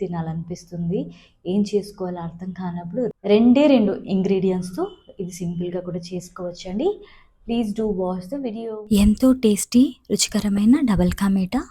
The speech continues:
డబుల్ కా మీఠాకి ముందుగా కావాల్సిన పదార్థాలు రస్క్, అలాగే బ్రెడ్. బ్రెడ్‌తో కూడా ఎలా చేసుకోవాలో చూపిస్తాను.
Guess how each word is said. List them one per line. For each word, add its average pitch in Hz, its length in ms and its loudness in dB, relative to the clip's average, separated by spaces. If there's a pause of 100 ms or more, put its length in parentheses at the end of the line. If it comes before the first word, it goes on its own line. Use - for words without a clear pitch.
(260)
డబుల్ 190 380 2
కా 214 80 4
మీఠాకి 202 500 2
ముందుగా 196 380 2 (100)
కావాల్సిన 185 400 0 (160)
పదార్థాలు 185 600 2 (360)
రస్క్, 196 480 0 (840)
అలాగే 180 440 0 (880)
బ్రెడ్. 196 380 0 (160)
బ్రెడ్‌తో - 320 0
కూడా 202 200 0
ఎలా 190 220 0
చేసుకోవాలో 190 560 -2
చూపిస్తాను. 185 640 0